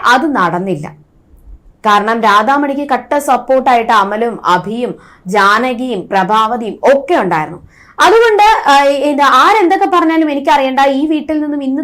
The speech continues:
തന്നെ രാധാമണി ഇറങ്ങിപ്പോകണമെന്ന് അപർണ പറഞ്ഞു. പക്ഷേ അത് കേൾക്കാനായിട്ട് രാധാമണി തയ്യാറായില്ല. അപർണയ്ക്ക് അപർണയുടെ വാക്ക്, ആ, ഇത് പ-, ആ, അപർണ പറഞ്ഞ വാക്കുകൾ ഒന്ന് അനുസരിക്കാൻ പോലും അവരാരും തയ്യാറായില്ല.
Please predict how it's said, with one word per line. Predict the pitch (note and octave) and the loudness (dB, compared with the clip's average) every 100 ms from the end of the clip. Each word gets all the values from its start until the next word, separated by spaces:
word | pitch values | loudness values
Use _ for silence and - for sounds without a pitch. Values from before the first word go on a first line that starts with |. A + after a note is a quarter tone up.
| D4+ | -2
തന്നെ | C#4 | -2
രാധാമണി | C#4+ B3+ B3 C4 C4 | 0 0 0 -2 -2
ഇറങ്ങിപ്പോകണമെന്ന് | B3 B3 C#4 D4 B3+ B3 B3 A#3+ | -2 -4 -4 -2 -2 0 -2 -2
അപർണ | G#3 F#3+ F#3+ | -4 -2 -4
പറഞ്ഞു. | F#3 F3 F3+ | -4 -6 -6
പക്ഷേ | G3 F#3+ D4 D4+ D#4+ _ - _ | -12 -8 -6 -6 -8 _ -20 _
അത് | E4+ E4+ A#4 | 0 2 4
കേൾക്കാനായിട്ട് | G4 E4 E4 F4+ F4+ D#4 C4 | 4 2 2 2 2 2 0
രാധാമണി | C#4+ B3 A3 G#3+ A3 | 2 2 2 -2 -4
തയ്യാറായില്ല. | A3 G3 F#3 F#3+ G3+ F3+ D#3+ E3 F#3 - E3 | -2 0 0 2 0 0 -2 -4 -4 -2 -2
അപർണയ്ക്ക് | - A3+ A#3 - G3 F#3 _ _ _ - | -2 -4 -8 -8 -12 -14 _ _ _ 0
അപർണയുടെ | G#3 A3+ A#3 | 0 0 2
വാക്ക്, | A3+ G#3 A3 C#4+ - D4 A3 - | 2 2 2 0 -2 0 0 -2
ആ, | F3+ F3 E3+ | -2 -2 -2
ഇത് | E3 E3 D#3+ D3+ D#3 | -2 -2 -2 -4 -6
പ-, | |
ആ, | G#3 F#3 G3+ G#3 | -2 0 0 -2
അപർണ | G#3 B3 D4 | -2 -2 0
പറഞ്ഞ | C#4+ C#4 | -2 0
വാക്കുകൾ | C4+ G#3+ G#3+ C4 B3 | 0 0 -2 -6 -2
ഒന്ന് | C4 B3+ A#3+ C4 | -2 -2 -4 -4
അനുസരിക്കാൻ | C#4+ E4 G4+ G4 E4 | -4 -4 -2 -2 -2
പോലും | A#3 G#3+ | -4 -4
അവരാരും | G#3 B3 G#3+ A#3 | -4 -4 -4 -4
തയ്യാറായില്ല. | G3+ F3 G3 F3 D#3 - | -4 -4 -4 -6 -8 -12